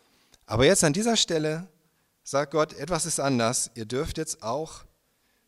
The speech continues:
Tiere essen. Tiere, Fleisch soll euch als Nahrung dienen.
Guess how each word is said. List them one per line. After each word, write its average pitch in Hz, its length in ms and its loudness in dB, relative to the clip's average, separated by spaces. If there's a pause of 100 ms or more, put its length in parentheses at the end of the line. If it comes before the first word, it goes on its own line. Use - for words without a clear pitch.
Tiere 147 440 -6
essen. - 380 -4 (140)
Tiere, 170 440 -4
Fleisch 123 760 -2 (360)
soll 127 280 2
euch 139 280 -4
als 131 200 -4
Nahrung 135 560 2
dienen. 180 500 0